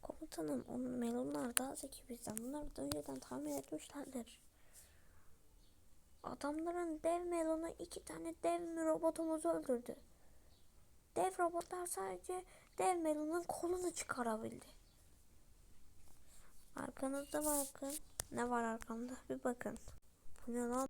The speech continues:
böyle? Dinozor niye getirdin? Yeniliyoruz zaten. Komutan bu robot dinozor.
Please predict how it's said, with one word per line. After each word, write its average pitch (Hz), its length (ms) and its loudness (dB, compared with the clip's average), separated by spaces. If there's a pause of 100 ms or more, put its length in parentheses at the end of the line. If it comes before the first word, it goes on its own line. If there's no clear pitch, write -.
böyle? 226 400 -2
Dinozor 233 440 6
niye 254 240 6
getirdin? 220 520 6 (580)
Yeniliyoruz 247 520 0
zaten. 233 340 2 (640)
Komutan - 320 0 (140)
bu 247 80 0
robot 240 400 2
dinozor. 202 480 2